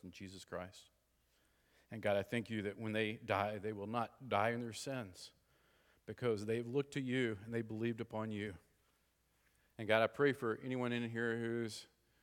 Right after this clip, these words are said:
s-, cynical, they're skeptical. God, I pray that you will allow today the words of truth, the illustration of baptism, to get through to their heart. And God, may they respond.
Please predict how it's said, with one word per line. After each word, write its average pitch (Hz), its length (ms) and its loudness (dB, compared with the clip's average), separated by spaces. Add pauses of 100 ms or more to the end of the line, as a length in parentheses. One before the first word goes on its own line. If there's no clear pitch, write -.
(640)
s-, - 220 -18
cynical, 123 640 4
they're 101 100 -4
skeptical. 110 680 2
God, 113 180 -2
I 104 60 -2
pray 120 240 -2
that 104 160 -4
you 110 180 -6
will 104 160 -4
allow 101 240 0
today 98 520 -2 (140)
the 110 100 -8
words 107 380 -2
of 98 80 -12
truth, 110 380 -4 (300)
the 110 60 -4
illustration 107 680 -4
of 95 80 -10
baptism, 95 640 -2 (680)
to 107 240 -4
get 113 220 -4
through 113 220 -4
to 110 160 -6
their 98 160 -2
heart. 90 380 -2 (580)
And 95 100 -16
God, 95 200 0
may 98 100 -4
they 98 120 -2
respond. 87 580 -8